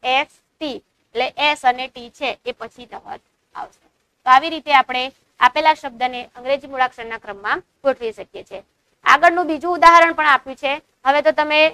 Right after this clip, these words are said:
શીખી ગયા છો, મુહાવરો જ કરીએ છીએ એટલે ઉદાહરણ પણ તમે ઝડપથી solve કરીને comment બોક્સમાં તમારા જવાબ પણ લખતા હશો,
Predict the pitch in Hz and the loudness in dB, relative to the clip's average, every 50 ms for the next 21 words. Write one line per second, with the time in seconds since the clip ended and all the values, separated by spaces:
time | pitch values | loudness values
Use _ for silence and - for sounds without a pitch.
0 | 415 _ _ 302 277 - 339 330 277 320 294 285 277 269 - 277 277 277 277 269 | -4 _ _ -16 -10 -8 -6 0 4 6 8 8 8 6 2 -4 -6 -6 -2 2
1 | 269 269 269 302 311 311 - - 302 285 285 277 277 - 277 262 277 277 269 269 | 2 4 6 4 4 4 2 0 0 2 2 0 0 -2 -4 -4 -2 -4 -2 2
2 | 262 269 285 285 285 294 285 - 294 294 285 - 285 277 277 277 247 262 233 247 | 2 4 4 4 2 0 0 -2 -2 -2 -2 -2 -4 -4 -4 -4 -4 -2 -2 -4
3 | - - 294 269 - 277 269 277 269 - 269 277 269 277 262 - 262 254 262 262 | -4 -10 -14 -12 -4 -2 -2 -2 0 0 -2 -2 -2 -4 -4 -4 -4 -2 -2 -4
4 | 262 262 262 269 262 _ - 269 254 254 254 254 247 269 269 - 233 226 240 254 | -4 -2 -2 -2 -2 _ -10 -12 -10 -8 -4 -2 0 0 0 -2 -4 -6 -6 -6
5 | - - 311 311 302 277 262 _ - 269 254 247 233 - 240 247 285 | -4 -6 -4 0 0 0 0 _ 2 2 2 2 -2 -6 -8 -8 -8